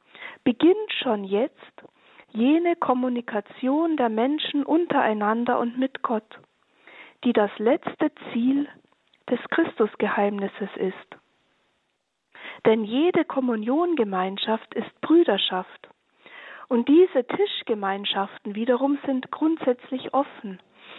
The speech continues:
sind keine geschlossenen Zirkel. Das Kommunionnetz der Kirche ist gleichsam die konkrete Gestalt des Netzes, das Gott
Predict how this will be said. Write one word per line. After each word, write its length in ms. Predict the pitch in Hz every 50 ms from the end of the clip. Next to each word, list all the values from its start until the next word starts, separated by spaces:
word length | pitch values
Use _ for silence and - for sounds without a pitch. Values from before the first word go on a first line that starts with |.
| - - - - - -
sind 260 | 269 254 233 - -
keine 340 | - 247 233 262 285 302 285
geschlossenen 720 | - 233 - - - 247 269 294 - - 240 220 208 208 - - -
Zirkel. 440 | 277 294 294 285 - - 202 185 190 - - _ _ _ _ _ _ _ _ _ _ _ _ _ _ _ _ _ _ _ _ _ - - - - _ -
Das 140 | - 208 - - - _ _ _ _ _ -
Kommunionnetz 1400 | - - 233 233 226 220 220 220 214 208 254 311 359 392 392 370 320 - - - 240 226 247 277 277 269 _ - - - - - - - - - _ _ _ _ _ _ -
der 100 | 208 202
Kirche 760 | - - - 233 220 208 214 226 - - - 285 285 320 - _ _ - - - - - - - -
ist 240 | - 285 - - -
gleichsam 600 | - 262 240 285 359 359 - - - 277 262 254
die 120 | - 269 -
konkrete 760 | - - 262 247 - - - 254 269 330 381 381 - 330 285
Gestalt 680 | - 247 240 - - - - 220 208 220 277 311 311 - - - -
des 100 | 202 196 - -
Netzes, 640 | - 190 196 202 214 _ - - - - 269 302 311 - - - - _ _ _ _ _ _ _ - _ _ _ _ -
das 140 | - 196 185 - - -
Gott 380 | - 226 247 302 - - -